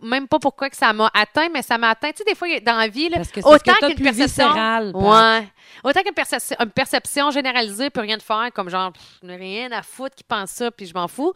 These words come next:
Speaker 1: Euh, autant que c'est comme, euh, une personne que tu vas entendre, puis ça a pas rapport, puis tu fais comme, hein,
Speaker 2: Ouais.
Speaker 1: ça m'a donc
Speaker 2: Ouais.
Speaker 1: bien fait mal.
Speaker 2: Mais c'est parce que c'est la chose la plus grosse de ta vie, ton enfant, là.
Speaker 1: Ouais,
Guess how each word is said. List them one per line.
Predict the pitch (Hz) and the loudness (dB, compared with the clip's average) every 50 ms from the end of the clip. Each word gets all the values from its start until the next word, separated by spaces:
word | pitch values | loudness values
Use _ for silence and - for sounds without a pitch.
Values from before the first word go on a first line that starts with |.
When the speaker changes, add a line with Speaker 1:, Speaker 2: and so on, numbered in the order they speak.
| - - - - - - - - - - | -6 -16 -16 -16 -16 -18 -18 -10 -2 2
Speaker 1:
Euh, | 220 220 214 220 | 4 4 4 4
autant | 226 226 - 330 392 - | 2 0 0 -2 -2 -2
que | 302 - | -6 -8
c'est | - 214 | -8 -6
comme, | - 247 269 277 | -4 -4 -2 -2
euh, | 240 233 220 214 196 254 | -2 -2 -2 -2 -4 -6
une | 311 330 | -8 -8
personne | - - 269 - - 311 320 311 | -6 -6 -6 -4 -4 -6 -6 -4
que | 294 | -6
tu | 247 - - 220 | -10 -10 -6 -4
vas | 220 220 220 | -2 0 -2
entendre, | 214 - 254 247 269 277 | -2 -2 -4 -6 -6 -8
puis | 254 - | -10 -4
ça | - 190 180 | -2 -2 -2
a | 170 | -2
pas | - - 240 254 269 | -4 -6 -6 -4 -2
rapport, | 269 240 214 - 220 202 214 226 233 | -4 -4 -4 -4 -4 -2 0 -2 -2
puis | - - | -4 -8
tu | - - | -12 -10
fais | 170 160 | -10 -6
comme, | - 185 180 170 170 - - 202 | -4 -4 -4 -6 -8 -10 -8 -6
hein, | 220 262 302 294 226 156 _ _ _ 160 | -4 -4 -4 -4 -6 -8 _ _ _ -18
Speaker 2:
Ouais. | 147 147 143 | -16 -12 -8
Speaker 1:
ça | 185 175 170 | -8 -8 -6
m'a | 175 175 | -6 -10
donc | 170 156 180 208 214 208 202 170 | -8 -4 -2 0 0 0 0 0
Speaker 2:
Ouais. | 180 247 | 2 2
Speaker 1:
bien | 285 311 | 2 0
fait | 247 - - 208 - _ | -2 -2 -4 -6 -6 _
mal. | 190 190 196 208 220 247 269 254 233 202 180 | -8 -2 2 2 4 4 4 2 0 -2 -4
Speaker 2:
Mais | 170 160 | -6 -6
c'est | 165 | -6
parce | 180 185 - | -8 -10 -10
que | - 185 | -10 -14
c'est | - - 185 | -14 -12 -12
la | 160 165 | -12 -12
chose | 160 202 | -10 -10
la | 214 220 | -10 -10
plus | - 175 | -10 -10
grosse | 165 160 214 208 | -10 -8 -8 -8
de | 214 | -8
ta | - 208 185 | -6 -8 -8
vie, | 165 185 254 | -8 -8 -10
ton | 277 294 277 | -12 -10 -10
enfant, | 262 240 - - 285 294 | -10 -10 -12 -14 -14 -12
là. | 285 285 | -6 -2
Speaker 1:
Ouais, | 233 240 | -2 -2